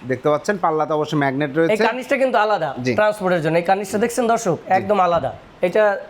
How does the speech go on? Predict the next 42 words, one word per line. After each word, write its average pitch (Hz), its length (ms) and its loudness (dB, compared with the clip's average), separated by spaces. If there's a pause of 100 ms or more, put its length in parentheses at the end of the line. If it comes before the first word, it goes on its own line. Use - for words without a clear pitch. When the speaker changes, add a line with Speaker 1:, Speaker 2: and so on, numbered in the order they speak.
(160)
Speaker 2:
জয়েন 208 240 0
করে 240 200 2
দিব, 214 300 2
মানে 190 280 0 (340)
উপরে 208 360 0
লাগাই 208 280 0
দেওয়ার 226 200 -2
পর 220 120 2
বোঝা 196 280 2
যাবে 208 180 2
না 202 60 -2
এটা 190 140 -2
যে 170 340 0 (260)
Speaker 1:
জি। 117 60 -2
Speaker 2:
আলাদা 180 200 0
আলাদা 165 220 0
পার্ট। 135 260 0 (120)
Speaker 1:
রাইট। 185 200 0
Speaker 2:
একদম 208 180 -2
মনে 208 180 2
হবে 208 180 0
যে 185 100 -2
একটা 170 320 0
একসাথে 156 380 -2 (140)
Speaker 1:
জি। 117 160 0 (200)
Speaker 2:
চার 135 140 2
পাল্লার। 139 280 -2 (200)
Speaker 1:
চমৎকার। 160 600 0
Speaker 2:
So, - 320 -8
Speaker 1:
এবং 143 220 0
বেসমেন্টে? 185 640 0 (200)
Speaker 2:
সলিড 269 300 -2
মেহগনি 240 380 2
কাঠ। 170 160 2
আমার 202 140 2
Speaker 1:
সলিড 135 100 -4
Speaker 2:
প্রত্যেকটা 247 360 0
ফার্নিচার 233 300 -2
সলিড 233 280 0
মেহগনি 202 380 0
কাঠ। 147 180 0
Speaker 1:
জি। 123 100 -4